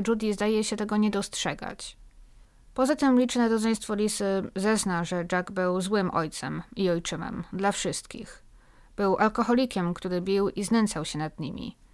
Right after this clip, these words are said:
Przemoc to była kolejna rzecz, na którą Judy przymykała oko. Ona może i ich nie biła, ale mimo że cały czas sprowadzała na świat kolejne dzieci, poświęcała im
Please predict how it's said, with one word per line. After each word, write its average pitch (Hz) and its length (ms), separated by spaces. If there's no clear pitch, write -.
Przemoc 247 400
to 233 80
była 220 300
kolejna 214 420
rzecz, - 360
na 170 320
którą 175 360
Judy 165 380
przymykała 180 640
oko. - 440
Ona 240 220
może 220 260
i 220 180
ich 214 140
nie 233 140
biła, 196 480
ale 262 260
mimo 254 260
że 233 220
cały 220 240
czas 220 400
sprowadzała 233 640
na 196 120
świat 202 280
kolejne 220 480
dzieci, 165 600
poświęcała 240 580
im 196 240